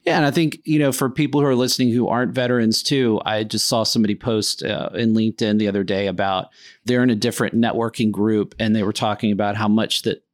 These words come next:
that had helped them through the pandemic, being able to share with other people and check in on a regular basis. And it's probably good for a lot of businesses to look out for the, those opportunities? A lot of times you're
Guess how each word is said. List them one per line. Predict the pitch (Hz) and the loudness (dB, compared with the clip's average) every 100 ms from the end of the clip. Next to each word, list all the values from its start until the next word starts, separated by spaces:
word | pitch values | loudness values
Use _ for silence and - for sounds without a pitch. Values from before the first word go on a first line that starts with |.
| _ _ | _ _
that | - 120 | -2 0
had | 107 | 0
helped | 101 120 - | 0 -2 -2
them | 110 104 | 0 0
through | 110 107 | 0 0
the | 98 | 0
pandemic, | 92 101 98 107 95 - - | 0 0 0 0 -2 -6 -6
being | 107 101 | -2 0
able | 92 95 | -2 -2
to | 98 92 - - - | 0 -2 -4 -14 -6
share | - 143 131 | 0 2 2
with | 120 | 2
other | 123 110 | 2 0
people | 104 120 110 110 101 | -2 -2 -2 0 0
and | 101 | 0
check | - 110 117 | 0 -2 0
in | 104 | 2
on | 101 | 2
a | |
regular | 101 101 101 | 0 -2 -2
basis. | 90 110 113 95 - | 0 0 0 -2 -2
And | 107 | -2
it's | 104 | -4
probably | - 214 277 135 | -2 -2 0 0
good | 101 113 117 | 0 0 -2
for | - 101 | -2 -2
a | |
lot | 92 98 | 0 0
of | 110 - _ - - _ _ | -4 -8 _ -20 -20 _ _
businesses | 120 117 123 - 110 - | 0 2 0 0 0 0
to | - | -2
look | 104 110 - | 0 0 0
out | 104 104 | -2 -2
for | - 104 | -2 0
the, | 101 98 - | 0 -2 -4
those | 98 113 107 98 - - _ | -2 0 2 0 -2 -6 _
opportunities? | 127 120 113 - 123 95 95 | -2 -2 -2 2 2 2 -2
A | 117 | -2
lot | 120 | -2
of | 113 | 0
times | 123 107 104 | 0 2 2
you're | 101 | -2